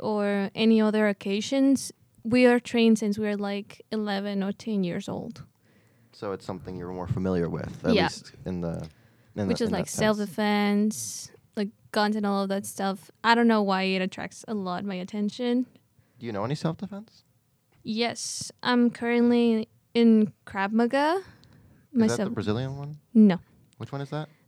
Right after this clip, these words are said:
Speaker 1: That's,
Speaker 2: I cannot
Speaker 1: um,
Speaker 2: remember.
Speaker 1: mixed martial arts
Speaker 2: Right,
Speaker 1: and
Speaker 2: yeah.
Speaker 1: also, uh, Muay Thai.
Speaker 2: Ah, okay.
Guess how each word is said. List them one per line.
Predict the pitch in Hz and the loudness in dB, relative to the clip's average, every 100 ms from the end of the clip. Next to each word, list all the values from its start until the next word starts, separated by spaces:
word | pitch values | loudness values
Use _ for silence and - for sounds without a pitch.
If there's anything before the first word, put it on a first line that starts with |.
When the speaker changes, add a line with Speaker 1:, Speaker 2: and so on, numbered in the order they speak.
| - | -2
Speaker 1:
That's, | 226 220 - | -2 -2 -2
Speaker 2:
I | |
cannot | 220 208 196 196 | 2 4 4 2
Speaker 1:
um, | |
Speaker 2:
remember. | 233 165 160 170 | -2 -6 -12 -4
Speaker 1:
mixed | 226 220 214 - - | 2 4 4 -2 -4
martial | 202 190 - 214 | -2 -2 -4 -8
arts | - - 190 226 | -6 -4 -4 -6
Speaker 2:
Right, | 247 254 | -4 0
Speaker 1:
and | 226 208 202 | 2 4 4
Speaker 2:
yeah. | 220 | 4
Speaker 1:
also, | 208 208 220 202 | 4 0 0 2
uh, | 208 202 196 190 | 2 2 2 2
Muay | 202 220 262 220 | 6 8 8 4
Thai. | 196 - - - - - - - _ _ _ | 0 -12 -14 -14 -14 -14 -18 -20 _ _ _
Speaker 2:
Ah, | 110 113 147 151 - _ | -16 -12 -12 -14 -18 _
okay. | 110 107 | -20 -20